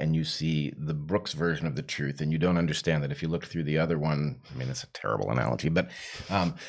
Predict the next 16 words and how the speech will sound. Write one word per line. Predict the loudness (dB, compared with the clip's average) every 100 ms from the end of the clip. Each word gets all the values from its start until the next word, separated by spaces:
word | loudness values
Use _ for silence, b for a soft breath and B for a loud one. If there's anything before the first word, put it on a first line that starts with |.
| B B
but | 6 8
in | 10
any | 10 10
case, | 8 4 4
the | 0
point | 0 6 8 8 8
is | 10 10 8
there | 8 10
is | 10 8
a | 6
flip | 6 6 6
side, | 6 8 8 8 6 2
and | 2 2 6
once | 8 8 6 4
you | 6
spot | 6 4 6 8 8 6 -2